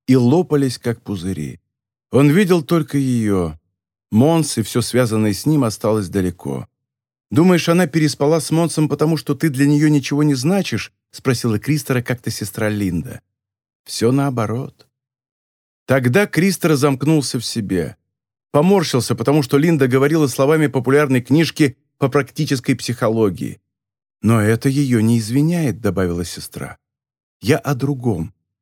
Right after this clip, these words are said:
Они сменили тему, но сказанное запало Кристеру в голову.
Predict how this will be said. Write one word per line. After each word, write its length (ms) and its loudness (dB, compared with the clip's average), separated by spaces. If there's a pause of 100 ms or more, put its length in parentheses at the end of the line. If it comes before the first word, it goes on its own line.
(720)
Они 220 4
сменили 460 2
тему, 460 0 (220)
но 120 4
сказанное 580 2
запало 520 2
Кристеру 480 -4
в 80 -4
голову. 540 -4